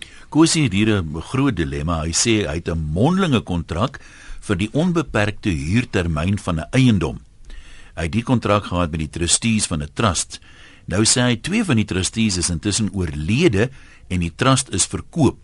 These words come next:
maar die nuwe eienaars wil nou 'n tweehonderdsewentig persent verhoging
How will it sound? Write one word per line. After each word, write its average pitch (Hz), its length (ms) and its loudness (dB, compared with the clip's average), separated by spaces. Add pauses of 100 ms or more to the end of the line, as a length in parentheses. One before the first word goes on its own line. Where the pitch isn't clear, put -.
(400)
maar 95 140 0
die 92 120 0
nuwe 135 380 2
eienaars 95 540 2
wil 87 100 -2
nou 101 220 2
'n 107 100 0
tweehonderdsewentig 123 1400 -2
persent 117 400 -2
verhoging 87 640 -2